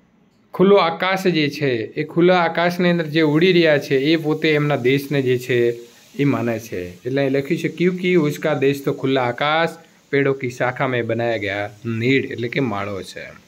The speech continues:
"અપને દેશ મેં હી પક્ષી કો કિન કિન કઠિનાઈઓ કો સહન કરના પડતા હૈ." તો અહીં તમે જોઈ શકો છો, धूप, वर्षा और ठंड की कठिनाई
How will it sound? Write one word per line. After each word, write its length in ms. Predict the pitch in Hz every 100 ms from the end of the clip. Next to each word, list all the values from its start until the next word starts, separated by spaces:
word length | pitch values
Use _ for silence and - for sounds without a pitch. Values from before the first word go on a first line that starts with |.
| _ _ - - - - -
"અપને 340 | 165 196 220
દેશ 300 | 202 180 175
મેં 140 | 190 180
હી 400 | 180 180 175 - - -
પક્ષી 340 | 170 - 185
કો 180 | 180 180
કિન 300 | 175 180 202
કિન 180 | 185 180
કઠિનાઈઓ 500 | 175 160 170 160 156
કો 140 | 151
સહન 320 | 151 143 127 151
કરના 480 | 131 120 123 120 120 - _
પડતા 380 | 123 107 110 101 90
હૈ." 180 | 95 85
તો 400 | - _ _ 135
અહીં 120 | 127
તમે 180 | 131 131
જોઈ 180 | 131 151
શકો 280 | 151 139
છો, 440 | 127 - 135 143 - - - _ -
धूप, 480 | 127 135 175 180 180 - - -
वर्षा 760 | 120 147 - 156 156 156 - -
और 200 | 139 135
ठंड 220 | 160 180 180
की 120 | 175
कठिनाई 640 | 151 139 147 139 127 123